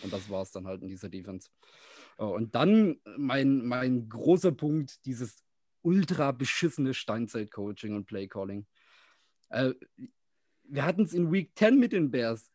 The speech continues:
Solange Akeem Hicks auf dem Feld steht, brauche ich nicht probieren, durch diese Mitte zu laufen. Es funktioniert nicht.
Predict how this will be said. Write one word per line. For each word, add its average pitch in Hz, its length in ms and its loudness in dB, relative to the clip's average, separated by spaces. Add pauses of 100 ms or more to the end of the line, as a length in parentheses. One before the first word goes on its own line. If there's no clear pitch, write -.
Solange 196 340 2
Akeem 196 400 0
Hicks - 300 -4
auf 170 140 0
dem 165 100 -2
Feld 214 240 4
steht, 131 240 -2
brauche 156 320 0
ich - 100 -2
nicht 214 220 -2
probieren, 208 380 0
durch 196 120 -2
diese 190 240 -2
Mitte 160 320 0
zu 226 120 -8
laufen. 220 360 0
Es 139 120 -8
funktioniert 233 460 0
nicht. 123 220 -4